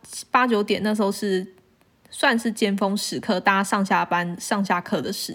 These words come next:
间。就常会看到很多路人都会给他闯红灯，那些车一样都要停，不管是公车还是汽车什么，一样都是停下来的，因为他们还蛮重视这个的。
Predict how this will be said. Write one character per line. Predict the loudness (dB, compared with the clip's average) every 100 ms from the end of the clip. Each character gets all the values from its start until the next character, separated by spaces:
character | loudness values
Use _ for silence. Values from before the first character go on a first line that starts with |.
| -10
间。 | -10 -10 -10 -20 _ _ _ -8
就 | -2
常 | 2 2
会 | 2
看 | 2
到 | 2
很 | 2
多 | 2 2
路 | 2 0
人 | 0
都 | 0
会 | 0
给 | 0
他 | -2 -2 -4 -10 -8
闯 | 0 0
红 | 0 -4 -2
灯， | -2 -2
那 | 0
些 | 0
车 | 0 -2
一 | -2 -4
样 | -2 0
都 | 0
要 | -2 -4
停， | -6 -12 -14 -16 -18 -2
不 | 2
管 | 2
是 | 0
公 | 0 0 0
车 | -2 -2
还 | -2 -4
是 | -6 -6 -8
汽 | -4 -4
车 | -4 -6
什 | -6
么， | -10 -12 -14 _
一 | -4
样 | -2 -2
都 | -2
是 | -4 -6 -10
停 | -12 -6
下 | -4 -4
来 | -6 -12
的， | -14 -14 -16 -20 -6
因 | 0
为 | 2
他 |
们 | 2 0
还 | -2
蛮 | -2 -4
重 | -4 -4
视 | -6
这 | -8 -6
个 | -8
的。 | -10 -14